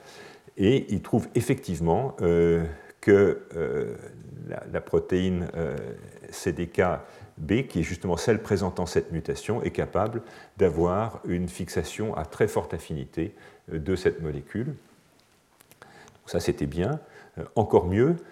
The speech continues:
euh, il montre que si maintenant on introduit la mutation, euh, dans cette, euh, dans, dans le gène codant, euh, pour la C D K onze B, eh bien, on induit une résistance, euh, aux médi-,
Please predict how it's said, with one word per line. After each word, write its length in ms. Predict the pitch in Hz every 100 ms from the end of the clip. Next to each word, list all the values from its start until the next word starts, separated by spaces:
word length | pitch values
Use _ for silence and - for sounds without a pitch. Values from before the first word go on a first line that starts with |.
| - -
euh, 380 | 95 90 87 76 -
il 120 | 104
montre 360 | 95 120 135 -
que 140 | 98
si 200 | - -
maintenant 540 | 110 107 104 107 107 95
on 140 | 87
introduit 480 | 104 107 - 92 101
la 100 | 95
mutation, 640 | 90 90 95 - - 90 87 - - - -
euh, 160 | 85 80
dans 320 | 73 107 98
cette, 460 | - 95 - -
euh, 360 | 92 85 85 80
dans, 340 | 76 92 90
dans 220 | 82 82 90
le 100 | 82
gène 380 | - 117 92 76 -
codant, 360 | - 98 101 98 - - - 87
euh, 180 | 85 82
pour 260 | - 92
la 140 | 87 80
C 220 | - 85
D 140 | 85
K 120 | - 82 73
onze 240 | 87 78
B, 100 | 80 101 143 -
eh 60 |
bien, 200 | 78 107 -
on 100 | 85
induit 300 | 73 76 -
une 160 | 92 90
résistance, 720 | 85 82 - - - - - - - - _ 85
euh, 140 | 73 90
aux 80 |
médi-, 260 | 82 78